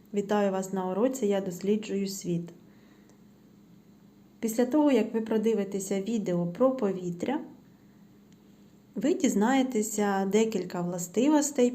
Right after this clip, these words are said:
повітря, а також дізнаєтеся про досліди, які можна робити з повітрям. У зошиті ви виконаєте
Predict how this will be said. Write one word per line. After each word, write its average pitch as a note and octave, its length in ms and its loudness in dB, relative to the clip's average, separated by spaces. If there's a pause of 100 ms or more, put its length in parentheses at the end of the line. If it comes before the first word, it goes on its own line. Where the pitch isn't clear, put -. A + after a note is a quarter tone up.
(220)
повітря, A3 640 -2 (160)
а G#3 80 -4
також C4 520 -2
дізнаєтеся G#3 840 -2
про F#3+ 240 -6
досліди, G#3+ 580 0
які F#3+ 220 -4
можна F#3+ 440 -2 (360)
робити G#3 480 0
з - 80 -4
повітрям. F3 680 -4 (540)
У A3+ 120 0
зошиті C#4+ 500 2
ви A#3+ 240 6
виконаєте B3 960 2